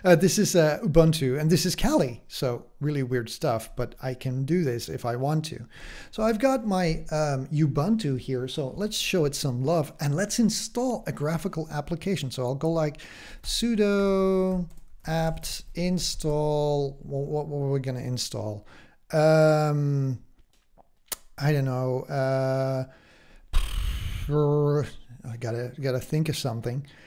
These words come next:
Uh, Kate, which is a graphical, uh,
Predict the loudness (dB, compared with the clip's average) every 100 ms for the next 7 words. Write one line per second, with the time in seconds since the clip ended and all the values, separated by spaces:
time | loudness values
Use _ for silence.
0 | -20 -16 0 4 6 6 6 6 6 6
1 | -2 -6 -6 -6 -6 -4 -2 -2 0 0
2 | 0 -2 0 0 0 -6 -20 -20 -8 0
3 | 2 4 2